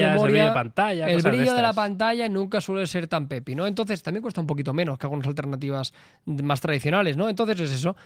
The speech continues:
Speaker 2: No tienes el mejor procesador, no tienes la mejor pantalla, pero lo apuestas absolutamente todo a tener una cámara que te cae de culo.
Speaker 1: Sí, estoy de acuerdo. A mí,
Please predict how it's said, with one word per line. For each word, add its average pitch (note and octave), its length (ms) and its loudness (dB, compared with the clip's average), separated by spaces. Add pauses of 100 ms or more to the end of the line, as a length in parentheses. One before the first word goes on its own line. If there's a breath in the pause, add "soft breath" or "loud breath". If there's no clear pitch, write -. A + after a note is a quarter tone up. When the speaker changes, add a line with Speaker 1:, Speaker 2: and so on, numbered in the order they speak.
(120)
Speaker 2:
No A3 180 4
tienes A#3+ 220 0
el A3+ 80 0
mejor A3+ 220 0
procesador, A#3 440 2
no F#3+ 80 -4
tienes A3 140 -2
la A3+ 60 -4
mejor A3 220 -2
pantalla, B3+ 520 0 (360 soft breath)
pero B3+ 460 2
lo A3+ 140 0
apuestas F3 380 -2
absolutamente F3 640 -2
todo A3+ 220 2
a G#3+ 60 0
tener D#3 180 -2
una E3 160 -4
cámara F3+ 300 -2
que C#3 120 -8
te A#2+ 140 -12
cae C3 160 -2
de B2+ 100 -8
culo. - 440 -12 (100)
Speaker 1:
Sí, - 160 2
estoy C3+ 240 4
de F3+ 60 6
acuerdo. D3 180 4
A C3 40 4
mí, F3 240 2